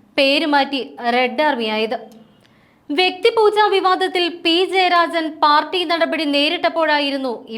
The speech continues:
പേരുമാറ്റം. ഈ കൂട്ടായ്മയാണ് ശശിക്കെതിരായ ട്രോളുകളും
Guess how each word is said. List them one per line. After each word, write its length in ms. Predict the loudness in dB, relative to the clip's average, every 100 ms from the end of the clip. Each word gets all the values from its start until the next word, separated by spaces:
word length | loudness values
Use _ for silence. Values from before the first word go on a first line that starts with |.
| -6
പേരുമാറ്റം. 500 | -4 -2 -4 -6 -8 -14 -20 _ _ _ _ _ _ _ _ -4
ഈ 100 | -2 0
കൂട്ടായ്മയാണ് 760 | 0 2 0 2 2 4 2 -2 -8
ശശിക്കെതിരായ 800 | -4 -2 -2 -4 -4 -2 0 0 -2 -2
ട്രോളുകളും 580 | 0 2 0 0 -2